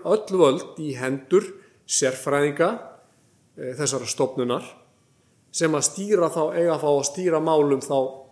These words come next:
sem sagt, eh, okkur öllum til heilla á yfirborðinu,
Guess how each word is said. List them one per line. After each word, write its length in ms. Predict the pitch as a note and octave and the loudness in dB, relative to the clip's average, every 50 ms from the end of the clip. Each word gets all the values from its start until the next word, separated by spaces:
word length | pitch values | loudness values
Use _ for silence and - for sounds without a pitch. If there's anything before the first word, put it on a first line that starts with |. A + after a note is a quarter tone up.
| _ _ _ _ _ _ _ _ | _ _ _ _ _ _ _ _
sem 220 | - - C#3+ C3+ B2+ | -12 -8 -8 -6 -4
sagt, 440 | - - C#3 B2+ A#2+ B2+ - - - | -2 -2 -2 -2 -4 -4 -12 -4 -2
eh, 580 | C3+ B2+ B2+ B2+ B2 A#2+ A#2+ A#2 A#2+ B2+ B2 - - _ _ _ _ _ - | 0 2 2 2 2 2 0 0 -2 -4 -8 -14 -18 _ _ _ _ _ -4
okkur 320 | D3 C#3+ C#3+ - D3+ D3 D3 | -2 -2 2 4 6 6 6
öllum 440 | D3 D3 D#3+ D3+ D3 C#3 - - - | 4 2 0 0 0 -2 -6 -10 -2
til 140 | - D3 C#3+ C#3+ | -2 0 0 2
heilla 400 | D#3 D#3+ D#3 D#3 D3 C#3+ C#3+ C#3 | 2 0 0 0 0 2 4 6
á 40 | C#3+ D3 | 6 6
yfirborðinu, 640 | D3+ D3+ D3 C#3 D3 C3+ B2+ B2+ B2+ C#3+ E3+ A#3 | 6 6 6 6 6 4 4 4 2 2 2 0